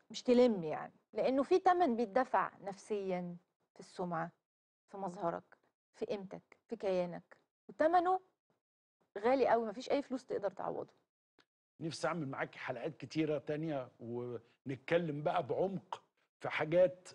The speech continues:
Speaker 2: آه، أفكار ليكي وحاجات أنت مهتمية بيها، لأن ناس كتير دلوقتي كاتبين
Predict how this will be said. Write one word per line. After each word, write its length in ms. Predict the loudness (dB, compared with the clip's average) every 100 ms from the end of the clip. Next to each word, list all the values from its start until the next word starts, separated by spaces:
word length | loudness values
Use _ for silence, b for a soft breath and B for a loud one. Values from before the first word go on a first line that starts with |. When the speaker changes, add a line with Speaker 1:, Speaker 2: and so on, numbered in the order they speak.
| -8
Speaker 2:
آه، 420 | -4 -2 -2 -2 -6 b b -4
أفكار 480 | -4 0 6 6
ليكي 500 | 4 -2 -4 -4 -2
وحاجات 600 | 0 -2 -2 2 2 2 -8
أنت 260 | -6 -4
مهتمية 440 | -4 -4 -4 -2 0
بيها، 280 | 4 4
لأن 160 | 4 -2
ناس 300 | -2 -2 -4
كتير 460 | -6 -2 0 0 -4 -10
دلوقتي 560 | -4 4 4 4 -2
كاتبين 560 | -6 -6 -6 -4 -4 -4